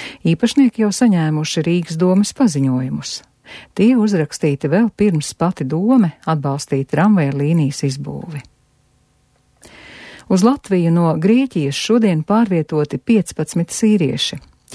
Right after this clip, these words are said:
Deviņi no viņiem ir nepilngadīgie. Starp pārvietotajām personām ir skolotājs, drēbnieks un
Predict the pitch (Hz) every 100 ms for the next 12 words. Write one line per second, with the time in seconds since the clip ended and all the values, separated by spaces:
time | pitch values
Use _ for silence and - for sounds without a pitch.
0 | - - 165 160 160 240 247 202 208 190
1 | 170 170 185 208 170 127 131 135 135 143
2 | 143 127 - _ _ - - - - -
3 | 156 - - 185 196 151 143 147 143 151
4 | 143 151 196 214 - 147 143 135 135 180
5 | - - - 185 233 175 - 156 139 -
6 | 147 151 214 196 170 156 - - 143